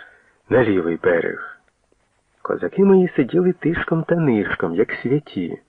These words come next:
лише переморгувалися та посміювалися у вуса. І так би ми й дочекалися, поки все панство впаде в наш капкан.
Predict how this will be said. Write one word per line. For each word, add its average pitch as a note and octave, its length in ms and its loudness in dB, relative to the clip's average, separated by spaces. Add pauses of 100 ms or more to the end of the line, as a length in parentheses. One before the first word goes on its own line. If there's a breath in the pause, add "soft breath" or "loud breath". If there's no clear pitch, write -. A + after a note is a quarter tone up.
(500 soft breath)
лише G2 280 0
переморгувалися G2+ 1080 0
та - 100 -4
посміювалися G#2+ 1040 0
у A2 160 2
вуса. - 480 -6 (1040 loud breath)
І G2 120 -2
так - 300 0
би C3+ 120 4
ми G#2+ 180 4
й F#2+ 40 2
дочекалися, F#3 1040 0 (460)
поки D#3 240 2
все D3+ 260 0
панство D3 640 2
впаде C3 480 4
в A#2+ 80 2
наш B2 280 0
капкан. B2+ 680 0